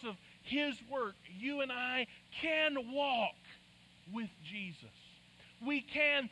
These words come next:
once again give glory to His name. We can once again extol, lift Him high because of the work of Christ to bring many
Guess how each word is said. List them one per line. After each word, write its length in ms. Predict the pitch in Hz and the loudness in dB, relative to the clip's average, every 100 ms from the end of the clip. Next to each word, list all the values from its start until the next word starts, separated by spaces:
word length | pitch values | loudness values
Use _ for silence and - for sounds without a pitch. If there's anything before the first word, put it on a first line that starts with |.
| - | -8
once 420 | 240 277 294 277 - 254 | -4 0 0 0 -2 -2
again 580 | 185 254 254 233 185 160 - - 160 | -2 -2 0 0 -2 -6 -14 -16 -2
give 180 | 254 226 165 | 0 0 -2
glory 580 | 226 262 269 262 214 196 - | -4 -2 -2 -2 -2 -4 -4
to 60 | 220 | -6
His 160 | 208 180 143 180 | -4 -6 -8 -6
name. 440 | 190 180 156 131 - - | -4 -4 -4 -6 -8 -10
We 220 | 254 320 | -2 0
can 340 | 311 302 277 254 | 0 2 2 4
once 280 | 294 302 226 277 | 2 2 -2 -6
again 480 | 202 247 240 208 - - - | -4 -2 0 0 -4 -14 -6
extol, 680 | 220 208 - - - 294 277 | -6 -4 -8 -12 0 4 4
lift 640 | 240 294 349 370 370 - | 4 2 4 4 2 0
Him 180 | 311 311 | -4 -4
high 680 | 220 262 254 226 185 131 92 - - - - - - - - - - | -4 -2 0 0 -2 -4 -8 -16 -20 -20 -20 -20 -20 -20 -20 -20 -20
because 640 | 175 - 226 214 185 143 135 | -20 -12 -8 -6 -6 -8 -12
of 80 | 135 131 | -16 -14
the 240 | 123 139 | -14 -10
work 240 | 170 160 - - | -8 -10 -14 -20
of 60 | 117 - | -20 -18
Christ 220 | 135 110 90 90 - - - - - - - - - - - - | -12 -12 -12 -20 -20 -20 -20 -20 -20 -20 -20 -20 -20 -20 -20 -20
to 240 | 113 131 | -18 -14
bring 400 | 156 143 123 113 | -12 -10 -10 -10
many 320 | 135 135 117 | -10 -10 -12